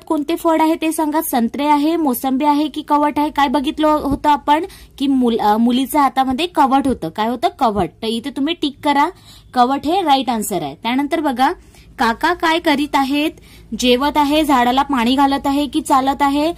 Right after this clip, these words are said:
काय बघितलं होतं आपण की जे काका होते ते काय करीत होते?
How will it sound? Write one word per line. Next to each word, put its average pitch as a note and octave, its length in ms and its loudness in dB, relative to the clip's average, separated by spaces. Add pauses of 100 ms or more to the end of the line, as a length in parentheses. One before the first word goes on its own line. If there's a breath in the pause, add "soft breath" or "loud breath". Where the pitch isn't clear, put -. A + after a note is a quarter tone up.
(280 loud breath)
काय B3+ 200 0
बघितलं C#4 420 -2
होतं D4+ 140 -2
आपण D4+ 400 -2
की D4+ 100 -4
जे D4 180 -4
काका A#3 400 -2
होते C#4+ 320 -4
ते D#4 60 -6
काय A#3 260 -4
करीत C4+ 340 -6
होते? D4 360 -4